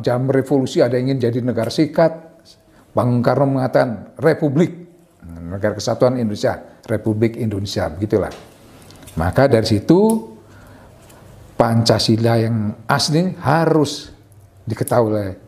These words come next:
masyarakat banyak, terutama bangsa Indonesia ini. Karena Bung Karno sudah memperkenalkan juga tentang Pancasila ini pada tahun enam puluhan itu waktu, eh, apa, konferensi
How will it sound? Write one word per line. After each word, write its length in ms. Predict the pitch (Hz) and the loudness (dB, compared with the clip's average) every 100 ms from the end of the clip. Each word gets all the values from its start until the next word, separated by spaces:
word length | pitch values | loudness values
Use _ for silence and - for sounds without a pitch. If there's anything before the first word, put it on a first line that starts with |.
| - | -10
masyarakat 440 | 113 104 117 104 - | -6 -6 -4 -6 -4
banyak, 360 | 90 87 80 - - - - - - - - - - - - | -4 -4 -8 -14 -18 -18 -18 -18 -18 -18 -18 -18 -16 -16 -8
terutama 400 | - 87 110 98 | 0 2 2 2
bangsa 200 | 92 - | 0 0
Indonesia 440 | 98 95 90 95 92 | 0 -2 -2 -2 -2
ini. 320 | 87 78 76 - - - - - | -2 -6 -10 -12 -16 -14 -12 -4
Karena 480 | - 127 185 208 190 - - - - - - - - - | 2 4 4 4 2 -2 -10 -12 -14 -14 -14 -12 -10 2
Bung 160 | 139 135 | 2 4
Karno 320 | 156 175 220 | 4 4 4
sudah 320 | 202 135 127 | 4 4 4
memperkenalkan 960 | 139 147 143 143 135 143 143 135 151 147 | 2 0 0 0 -2 -2 -2 -2 0 0
juga 400 | 208 - - - | 2 2 0 -6
tentang 320 | 135 135 127 | -4 -4 0
Pancasila 560 | 127 127 120 139 123 | -2 -2 -2 0 2
ini 160 | 110 139 | 0 -2
pada 240 | 180 120 | -2 -2
tahun 80 | 123 | 0
enam 160 | 120 120 | -2 0
puluhan 240 | 127 117 120 | 0 0 -2
itu 200 | 240 208 | -4 -6
waktu, 280 | 185 143 175 139 131 - - - - - | -4 0 2 2 2 -6 -20 -20 -20 -2
eh, 1000 | 127 131 123 123 123 120 120 117 113 110 | 2 2 2 0 0 -2 -2 -2 -4 -4
apa, 480 | 107 127 110 180 185 | -6 -8 -4 -2 0
konferensi 800 | - 135 123 127 120 107 104 110 | 0 -2 0 -2 -2 -4 -4 -4